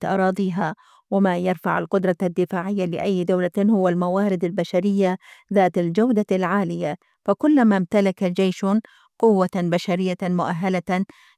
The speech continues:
تمكن من أن يكون قويًا، وهذا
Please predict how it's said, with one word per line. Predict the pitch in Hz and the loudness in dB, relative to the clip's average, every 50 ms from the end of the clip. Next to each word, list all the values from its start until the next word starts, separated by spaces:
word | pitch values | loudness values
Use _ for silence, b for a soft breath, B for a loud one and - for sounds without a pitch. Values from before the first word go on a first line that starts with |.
| b | b
تمكن | - 214 220 240 240 - - 214 180 | 2 4 4 4 2 2 0 0 0
من | 180 175 175 175 151 | 0 0 0 -2 -2
أن | - 185 196 185 | -2 -2 -2 0
يكون | 180 170 170 _ - 214 196 175 - - | 0 -2 -4 _ -2 -2 -2 -2 -4 -2
قويًا، | - 190 196 220 214 175 156 175 160 160 170 233 _ b b b b b b b b | -2 0 2 2 2 2 0 -2 -4 -4 -6 -10 _ b b b b b b b b
وهذا | 196 196 180 226 247 226 208 175 202 202 220 | 0 0 2 2 4 4 4 4 4 2 2